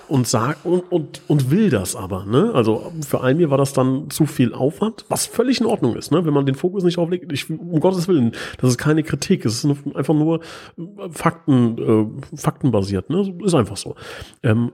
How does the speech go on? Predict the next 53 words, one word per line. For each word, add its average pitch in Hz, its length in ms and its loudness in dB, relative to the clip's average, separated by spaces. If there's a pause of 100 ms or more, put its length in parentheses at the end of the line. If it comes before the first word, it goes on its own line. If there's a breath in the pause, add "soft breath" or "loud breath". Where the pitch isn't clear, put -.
und 123 420 -2
der 110 100 4
Jakob 120 440 0
will, 135 480 -2
will 147 220 2
das 101 180 0
halt, - 260 -10
ne? 147 120 4
Der 110 140 2
sagt, - 360 -4
ich - 180 -4
hab - 80 -4
da 123 100 2
Bock - 260 -2
drauf. - 440 -6
Ich 120 160 -4
schreib 113 440 0
jeden 135 240 4
zweiten 127 360 0
Tag 147 280 -2
mit 110 160 2
dem, 107 180 2
weil 110 100 4
der, 113 260 4 (440 loud breath)
ähm, 113 320 0
der 107 140 0
wird 120 100 0
am 123 100 2
liebsten, 131 240 -2
dass 123 120 2
ich 127 60 0
noch 127 140 2
Lionel 131 300 2
Messi 151 240 0
hole, 113 640 0
weil 113 120 2
er 113 120 2
unbedingt 147 320 0
hoch - 300 -2
will. 107 100 2
Der 117 120 0
will 143 120 2
Gas - 340 0
geben, 113 240 0
der 113 140 2
will 131 100 0
auf 135 140 -4
den 143 100 0
Platz, 139 380 -2
der 117 160 0
hat - 280 -2
Bock, 139 360 -4
der 120 360 0